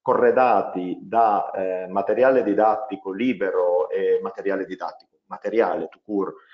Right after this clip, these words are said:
libero e unplugged, cioè che non presupponga nessuna dotazione particolare di strumenti elettronici, per, eh, cogliere delle piccole sfide e creare i presupposti comuni, un po' come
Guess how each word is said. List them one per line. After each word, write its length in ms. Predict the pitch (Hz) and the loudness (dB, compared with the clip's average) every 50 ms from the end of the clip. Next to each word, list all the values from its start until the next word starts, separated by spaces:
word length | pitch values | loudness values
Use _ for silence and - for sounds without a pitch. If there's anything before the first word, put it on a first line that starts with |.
| - _ _ _ | -20 _ _ _
libero 720 | - 113 117 139 143 120 113 107 95 98 92 90 92 - | -4 2 4 6 6 6 6 6 6 6 4 4 2 2
e 580 | - 110 110 107 107 104 101 101 98 95 98 98 | 2 2 4 6 6 6 6 6 6 4 2 2
unplugged, 720 | - 101 98 92 - 123 123 107 101 95 104 107 107 117 | 0 -2 -2 2 2 4 4 4 4 2 2 2 2 2
cioè 300 | 117 - 101 98 101 101 | 0 0 2 2 2 2
che 120 | - - 95 | 2 -2 -2
non 360 | 92 101 107 104 104 101 92 - | 0 0 0 0 0 -2 -4 -4
presupponga 800 | - 95 90 - - _ _ 131 131 123 107 101 90 92 90 87 | -4 -8 -8 -8 -14 _ _ 0 0 0 0 -2 -4 -4 -4 -6
nessuna 800 | 87 87 - - - - 113 110 104 98 95 90 87 87 85 85 | -6 -12 -16 -20 -20 -16 -14 -12 -10 -8 -6 -6 -6 -6 -6 -8
dotazione 680 | 87 - - 98 98 - - 123 120 117 113 104 101 92 | -8 -10 -8 -10 -14 -12 -4 0 2 2 2 2 0 -4
particolare 800 | - - - - _ 98 - 104 107 113 104 95 95 92 90 85 | -6 -8 -12 -14 _ -12 -6 -2 0 2 2 2 2 0 -2 -4
di 80 | 82 82 | -6 -12
strumenti 420 | - - _ 90 92 98 104 - | -18 -20 _ -12 -12 -10 -8 -6
elettronici, 760 | 139 165 196 - - - 95 87 85 90 92 - - 139 139 - _ _ _ _ _ _ _ _ | -4 -4 -4 -4 -2 -2 -2 -2 -2 -4 -8 -6 -6 -8 -8 -8 _ _ _ _ _ _ _ _
per, 240 | _ 190 170 156 143 - 117 110 113 113 110 107 107 104 - - | _ 2 2 4 4 2 2 4 4 6 6 6 4 4 2 2
eh, 840 | 110 107 107 104 104 101 101 101 98 98 98 98 95 95 95 - - | 4 4 4 6 4 4 4 2 2 2 2 2 2 0 -2 -6 -2
cogliere 600 | - 175 165 143 120 107 98 98 95 95 98 92 | 0 2 4 4 2 4 2 2 4 4 2 2
delle 240 | 92 104 101 101 - | 0 0 0 0 0
piccole 380 | - - - - 123 123 151 | -2 -4 -2 -2 0 0 0
sfide 600 | 156 - - - 131 117 110 110 123 131 143 139 | 0 -2 -6 -10 -8 -6 -6 -2 -2 -2 -2 0
e 100 | - 151 | 0 0
creare 500 | 143 - 156 160 151 131 113 101 101 98 | 2 2 4 4 6 6 6 4 4 4
i 80 | 98 98 | 2 2
presupposti 680 | - 113 113 110 117 117 - - 175 175 - - 131 | 2 0 0 0 -2 -6 -2 0 2 2 2 0 -2
comuni, 500 | 104 - 117 127 151 156 127 98 95 95 | -2 -2 0 2 4 4 4 4 2 0
un 140 | 92 95 92 | -4 -4 0
po' 160 | - 117 - | 0 0 2
come 380 | - 127 135 123 107 101 95 | 4 4 4 6 4 2 2